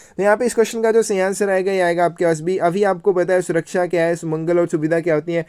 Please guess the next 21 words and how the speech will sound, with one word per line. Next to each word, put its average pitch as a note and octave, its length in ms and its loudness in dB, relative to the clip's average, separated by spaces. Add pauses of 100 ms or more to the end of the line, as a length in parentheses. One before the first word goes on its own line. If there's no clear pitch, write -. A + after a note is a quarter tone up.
(240)
ये G#3+ 140 4
इंश्योरेंसेज G3+ 600 -2
होती F#3 220 0
हैं, F#3 140 2
पीएलआई, F3 400 0
आरपीएलआई F3 520 2
में F3 120 0
आपकी E3 280 -2
आती D#3+ 240 0
हैं, E3+ 80 0
लेकिन E3+ 340 -2
सुकन्या F3+ 380 -2
क्या E3 140 -4
है, D3 120 0
ये D#3+ 80 0
आपकी E3+ 380 -2
पोस्ट D#3+ 280 -4
ऑफिस F3+ 260 -4
सेविंग G3+ 300 0
स्कीम E3 340 -4
है D3 120 -2